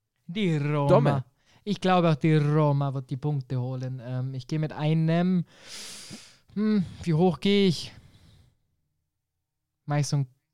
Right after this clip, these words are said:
Speaker 1: Basic-Tipp, zwei eins? Na komm, ich gehe mit einem drei eins für die Roma.
Speaker 2: Ich gehe mit dem Basic-Tipp eins null <laughs> für die Roma.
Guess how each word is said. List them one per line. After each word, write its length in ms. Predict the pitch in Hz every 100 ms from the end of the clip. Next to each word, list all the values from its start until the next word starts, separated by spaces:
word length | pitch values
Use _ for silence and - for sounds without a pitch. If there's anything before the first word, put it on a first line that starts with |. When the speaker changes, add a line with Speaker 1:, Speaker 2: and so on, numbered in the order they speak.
| _
Speaker 1:
Basic-Tipp, 760 | 170 185 - 180 - 196 180 -
zwei 220 | - 139
eins? 540 | 139 180 196 - - _
Na 240 | 131 127 131
komm, 320 | - 127 120 - - -
ich 80 | -
gehe 140 | 233
mit 80 | 226
einem 180 | 175 151
drei 320 | 135 143 151
eins 220 | 143 131
für 80 | -
die 60 | 127
Roma. 520 | 127 127 135 127 117 _ _ _ _ _ _ _ _ _ _ _ _ _ _
Speaker 2:
Ich 140 | 190 -
gehe 100 | 214
mit 100 | 175
dem 100 | 143
Basic-Tipp 480 | 160 165 139 143 104
eins 240 | 139 165
null 180 | 151 165 -
<laughs> 140 | - -
für 100 | 156
die 80 | 131
Roma. 400 | 113 120 113